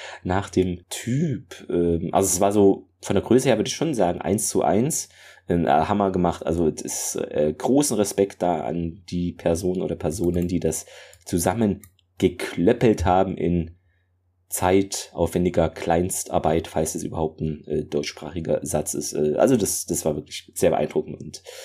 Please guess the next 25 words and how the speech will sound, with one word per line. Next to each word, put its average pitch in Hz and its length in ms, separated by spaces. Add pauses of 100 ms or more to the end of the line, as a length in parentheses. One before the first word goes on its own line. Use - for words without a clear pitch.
wir 85 100
haben 80 160
hier 82 200
so 80 340
Blue 104 160
Brick 92 200
Sets 90 300
und 78 80
et 78 120
cetera. 80 360
Das - 200
ist - 100
natürlich 78 180
ein 78 80
völlig - 380
anderer - 240 (100)
<laughs> - 160
Maßstab, 98 480
aber 82 240 (480)
da 80 80
kann 87 160
man 87 140
nur 85 160
so 80 340
erahnen, 85 720